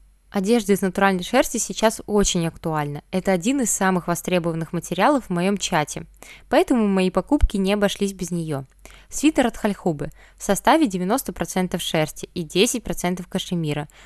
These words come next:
До жути мягкий и тёплый. На нём были катышки. Не считаю это браком, но перед отправкой к новой хозяйке обязательно от них избавлюсь. Базовые брюки из чистой шерсти от J. Crew. Их вы видели в одном из последних шотсов. Шикарный крой с идеальной посадкой по фигуре.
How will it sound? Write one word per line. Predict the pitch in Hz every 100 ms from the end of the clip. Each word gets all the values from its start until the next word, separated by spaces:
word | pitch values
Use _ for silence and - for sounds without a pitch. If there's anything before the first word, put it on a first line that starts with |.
| -
До | 170 190
жути | 185 208 202 -
мягкий | 160 180 233 - 180
и |
тёплый. | - 175 - 151 151 - -
На | 196
нём | 233 208
были | 185 170
катышки. | 226 311 269 - - 185 180
Не | 214
считаю | 233 262 196 165 156
это | 165
браком, | 160 226 330 208 175
но | 185 180
перед | 190 180
отправкой | 202 - 175 - 160
к |
новой | 175 170
хозяйке | 170 175 185 320 -
обязательно | 175 165 180 262 214
от | 170 180
них | 180
избавлюсь. | 196 156 160 139 143 - - - - - -
Базовые | 202 294 254 214
брюки | 175 226 285 220
из | -
чистой | 214 - 175
шерсти | - 233 - 180
от | 165
J. | 196
Crew. | 190 180 156 147 - - -
Их | 320 277
вы | 220
видели | 262 262 208
в |
одном | 180 185 262
из | 226
последних | 190 - 190 202 -
шотсов. | - 175 151 - - - - -
Шикарный | - 220 - - 208 175 165
крой | - 240
с | 302
идеальной | 196 175 196 240
посадкой | 185 - 175 180 185
по | -
фигуре. | 175 170 - 165 151